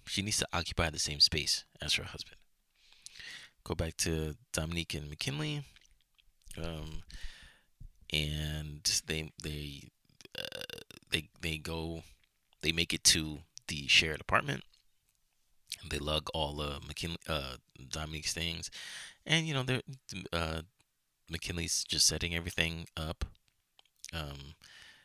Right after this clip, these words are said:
uh, and Dominique has her stuff, and,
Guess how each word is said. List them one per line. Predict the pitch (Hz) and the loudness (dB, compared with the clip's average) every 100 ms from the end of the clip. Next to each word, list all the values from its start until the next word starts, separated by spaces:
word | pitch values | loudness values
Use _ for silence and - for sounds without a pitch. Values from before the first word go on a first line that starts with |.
| _ _ _ _ - | _ _ _ _ -12
uh, | 69 69 71 67 65 65 - - _ _ _ _ - | -8 -8 -6 -8 -10 -10 -14 -16 _ _ _ _ -10
and | 78 73 | -8 -6
Dominique | 78 76 78 - | -6 -4 -2 -2
has | 80 76 | -2 -2
her | 80 76 | -2 -2
stuff, | - 127 135 131 - | 0 2 2 -2 -4
and, | - 143 143 | -8 -10 -12